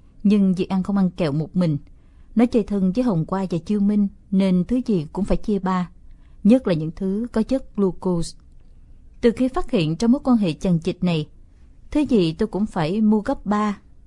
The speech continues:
như là ba trái ổi, ba trái cốc, ba thỏi sô-cô-la.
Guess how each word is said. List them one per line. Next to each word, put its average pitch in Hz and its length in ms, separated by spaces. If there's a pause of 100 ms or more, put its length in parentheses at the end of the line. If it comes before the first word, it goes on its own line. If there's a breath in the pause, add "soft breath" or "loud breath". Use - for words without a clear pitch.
(100)
như 220 140
là 165 220
ba 185 160
trái 175 160
ổi, 160 400 (200)
ba 180 140
trái 185 160
cốc, - 340 (160)
ba 202 180
thỏi 151 280
sô-cô-la. 202 600